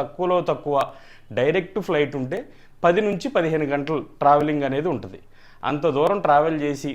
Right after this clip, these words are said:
వచ్చినటువంటి వ్యక్తిని ఎయిర్‌పోర్ట్‌లోకి రాగానే ఇరిటేట్ చేయటం కావచ్చు, లేదా సెల్ఫీ తీసుకుని అడ్డం పట్టడం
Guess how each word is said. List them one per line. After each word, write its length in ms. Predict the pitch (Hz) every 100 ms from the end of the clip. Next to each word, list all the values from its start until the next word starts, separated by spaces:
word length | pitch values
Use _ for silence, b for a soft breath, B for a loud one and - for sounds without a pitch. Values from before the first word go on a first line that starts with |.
| 127 127
వచ్చినటువంటి 640 | 127 151 131 123 113 110 104
వ్యక్తిని 420 | 143 - 214 123 - 123
ఎయిర్‌పోర్ట్‌లోకి 580 | 139 147 156 156 123 110
రాగానే 500 | 120 156 160 143 113 - - b b 117
ఇరిటేట్ 380 | 120 135 160 143
చేయటం 300 | 139 139 160 160
కావచ్చు, 360 | 151 147 147 170
లేదా 280 | 156 139 156 156
సెల్ఫీ 320 | 139 127 156
తీసుకుని 380 | 143 135 151 143 120
అడ్డం 220 | 127 135
పట్టడం 280 | 127 123